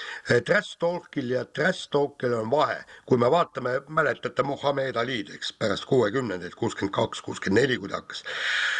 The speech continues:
äh, tulema. Tema ju tegelikult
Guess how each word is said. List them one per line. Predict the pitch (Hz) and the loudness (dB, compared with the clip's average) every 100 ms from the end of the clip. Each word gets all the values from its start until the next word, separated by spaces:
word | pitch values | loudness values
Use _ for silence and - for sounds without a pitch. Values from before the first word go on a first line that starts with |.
| - | -4
äh, | - 120 120 120 107 127 113 113 | 2 4 6 2 0 -2 -2 -2
tulema. | 147 117 95 - _ _ | -2 -2 -6 -14 _ _
Tema | 190 202 151 | 0 2 0
ju | 123 113 | -4 -6
tegelikult | 165 175 131 107 - 95 _ - | -4 -2 -4 -6 -10 -12 _ -14